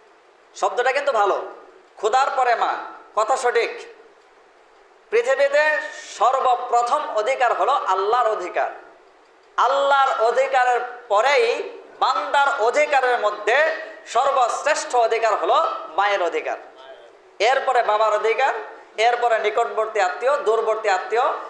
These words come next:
সহপাঠী যাদের সঙ্গে চাকরি করা হয়, এরপরে এতিম, মিসকিন,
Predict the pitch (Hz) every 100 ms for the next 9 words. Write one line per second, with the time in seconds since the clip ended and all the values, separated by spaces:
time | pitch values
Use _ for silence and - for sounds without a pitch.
0 | - - - 202 226 233 226 277 254 190
1 | 214 220 214 214 202 - 208 208 208 240
2 | 294 - - - 208 220 240 214 208 240
3 | 262 - - - 208 - 254 269